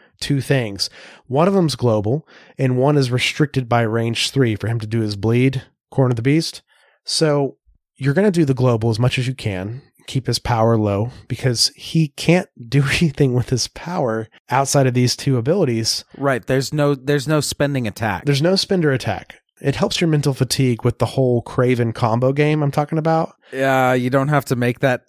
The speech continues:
Speaker 2: <laughs> that decision.
Speaker 1: Just spend the power on Tracker, spend the power on Corner of the Beast,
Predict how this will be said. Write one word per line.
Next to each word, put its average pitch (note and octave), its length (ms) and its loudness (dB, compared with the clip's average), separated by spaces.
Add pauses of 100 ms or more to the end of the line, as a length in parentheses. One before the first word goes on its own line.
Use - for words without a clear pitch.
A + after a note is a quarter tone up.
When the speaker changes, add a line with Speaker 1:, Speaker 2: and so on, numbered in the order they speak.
(200)
Speaker 2:
<laughs> - 240 -18
that D3 200 -2
decision. C#3 520 -2
Speaker 1:
Just F3+ 200 2
spend E3+ 360 2
the F#3+ 60 0
power D#3+ 400 2
on D#3+ 140 2
Tracker, B2 500 -2
spend C3 400 -2
the D3 60 0
power D#3+ 220 0
on D#3+ 80 0
Corner E3 180 0
of D#3+ 60 -2
the C#3+ 60 -12
Beast, A2 500 -6